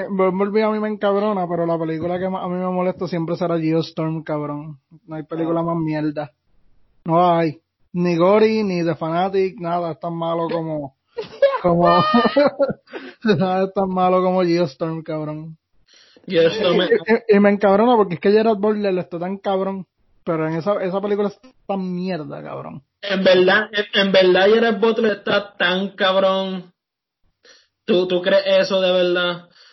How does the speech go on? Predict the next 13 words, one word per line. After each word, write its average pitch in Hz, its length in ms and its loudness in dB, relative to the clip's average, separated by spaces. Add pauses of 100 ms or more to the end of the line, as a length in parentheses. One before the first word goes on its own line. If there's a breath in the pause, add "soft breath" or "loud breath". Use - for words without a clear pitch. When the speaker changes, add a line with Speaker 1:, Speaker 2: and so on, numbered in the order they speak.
Speaker 2:
O 175 120 2
sea, 175 340 2 (160)
<laughs> - 180 -18
en, 220 220 -4
en, 202 160 2 (140)
en, 196 200 0 (320)
en 196 100 -14
three 202 180 4 (140)
hundred 226 320 4
sí, 165 600 -2 (420 soft breath)
¿verdad? 170 680 0
Como 175 240 2
Leónidas, 170 640 4